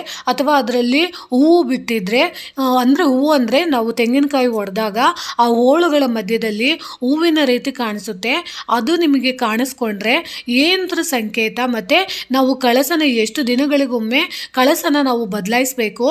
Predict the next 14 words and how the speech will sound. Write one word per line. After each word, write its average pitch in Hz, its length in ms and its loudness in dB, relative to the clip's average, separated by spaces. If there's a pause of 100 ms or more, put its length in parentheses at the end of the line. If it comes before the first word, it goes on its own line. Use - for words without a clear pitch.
(340)
ಮತ್ತೆ 277 300 0
ನಾವು 262 280 -2
ಕಳಸನ 262 640 -2
ನಾವು 262 500 -2 (240)
ಊರುವಾಗ 269 580 2 (420)
ಯಾವ್ಯಾವ 302 640 4
ಕ್ರಮಗಳನ್ನ 285 720 2
ನಾವು 233 260 -2
ತಗೊಬೇಕು 220 560 -4
ಅನ್ನೋದ್ರ 214 340 -6
ಬಗ್ಗೆ 214 720 -6
ನಾನು 285 280 2
ನನಗೆ 262 200 0
ಗೊತ್ತಿರೋಂಥ 247 640 0